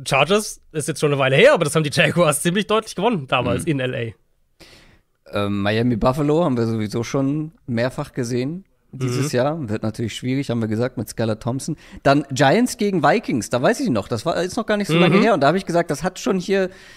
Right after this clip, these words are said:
Speaker 2: äh, das kann ein Playoff-Vorgeschmack sein für beide Teams. Die
Speaker 1: Und das
Speaker 2: spielen
Speaker 1: war
Speaker 2: dann gegeneinander.
Speaker 1: knapp. Das war sehr, also die Vikings haben's gewonnen, aber das war
Speaker 2: Ja.
Speaker 1: ziemlich eng.
Speaker 2: Okay, Wasser ist nass. Natürlich war das eng. Es war ein
Speaker 1: <laughs>
Speaker 2: Vikings-Sieg.
Speaker 1: Das, ja.
Speaker 2: Ähm, die Ravens, äh,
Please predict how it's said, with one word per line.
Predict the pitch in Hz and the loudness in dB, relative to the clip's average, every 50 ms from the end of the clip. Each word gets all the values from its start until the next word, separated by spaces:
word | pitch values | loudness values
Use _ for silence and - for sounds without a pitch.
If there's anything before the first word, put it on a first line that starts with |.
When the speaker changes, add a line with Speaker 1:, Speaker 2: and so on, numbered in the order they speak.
| - _ - | -20 _ -4
Speaker 2:
äh, | - 160 160 160 160 165 160 | 0 2 4 4 4 2 2
das | 160 156 - | 0 -2 0
kann | 180 170 | 0 0
ein | 170 - | 0 2
Playoff-Vorgeschmack | - 175 196 180 - - - 202 214 202 - - - - 113 98 - 120 | 2 4 4 2 0 -2 -2 -2 0 0 -2 -8 -4 -4 -4 -4 -4 -4
sein | 104 110 95 92 101 127 143 - | -4 -2 -2 0 -2 -2 -4 -6
für | - - 120 113 | -4 -2 -2 -2
beide | 107 110 107 104 104 101 | 0 0 0 0 -2 -4
Teams. | - - - 113 127 165 - - - | -4 -6 -6 -4 -4 -4 -6 -8 -6
Die | - 147 | -4 -4
Speaker 1:
Und | 131 - | -2 0
das | 139 139 - | 0 2 2
Speaker 2:
spielen | 143 143 165 | 4 4 4
Speaker 1:
war | 135 | 4
Speaker 2:
dann | 143 143 139 | 2 0 0
gegeneinander. | 139 160 147 156 151 147 156 170 185 | -2 -2 -2 0 0 0 0 2 2
Speaker 1:
knapp. | 208 196 - - - - - - - - _ - | 2 0 0 -14 -20 -20 -20 -20 -20 -20 _ -4
Das | - 139 127 - | -4 -4 -2 -2
war | 139 139 127 | -4 -4 -4
sehr, | 113 131 180 233 240 160 | 0 2 2 2 4 2
also | 156 139 135 | 0 0 2
die | 123 160 | 2 2
Vikings | 185 180 190 170 | 2 2 0 -4
haben's | 165 143 - | -4 -8 -8
gewonnen, | - 139 139 190 247 | -10 -6 -4 -2 -2
aber | 190 131 113 | -2 -2 -2
das | 127 135 - - | -6 -8 -6 -4
war | 139 135 135 131 135 131 | -2 0 0 0 0 0
Speaker 2:
Ja. | 98 95 101 101 95 95 - _ _ _ _ _ _ _ | -2 -2 -2 -2 -4 -6 -10 _ _ _ _ _ _ _
Speaker 1:
ziemlich | - 247 285 233 147 - | -4 -4 -2 -2 -4 -4
eng. | 139 127 127 113 - _ _ _ _ _ _ _ _ _ - | -4 -4 -4 -6 -8 _ _ _ _ _ _ _ _ _ -16
Speaker 2:
Okay, | 110 - - - 113 107 98 | -16 -10 -4 -2 -2 -2 -2
Wasser | 95 95 - 120 107 | -4 -4 -4 -4 -4
ist | 98 104 - | -4 -4 -4
nass. | 113 117 117 113 - | -2 -2 -2 -4 -4
Natürlich | - 113 110 - - 95 135 92 - | -6 -6 -2 0 0 0 0 -2 -4
war | 92 92 | -4 -4
das | 85 92 - | -4 -6 -6
eng. | - 95 95 92 | -6 -4 -4 -2
Es | 95 101 117 | -4 -2 -2
war | 131 143 | 0 0
ein | 135 127 | 2 2
Speaker 1:
<laughs> | 147 160 160 - 107 - 143 - | 0 0 0 -2 -4 -4 -4 -6
Speaker 2:
Vikings-Sieg. | 90 87 - - - _ _ _ _ _ _ _ _ _ - 156 165 - - - - - - - - 139 | -6 -8 -8 -12 -20 _ _ _ _ _ _ _ _ _ -8 -8 -8 -8 -12 -18 -20 -20 -20 -20 -12 -10
Speaker 1:
Das, | 127 123 - | -10 -6 -2
ja. | 123 123 123 123 | 0 2 2 2
Speaker 2:
Ähm, | 123 123 127 123 | 2 2 0 0
die | 120 131 131 | 0 0 2
Ravens, | 123 135 147 180 202 214 214 220 208 196 - - - - | 4 6 6 6 6 4 2 0 0 0 -4 -6 -8 -10
äh, | - - - - - - | -10 -14 -16 -16 -14 -12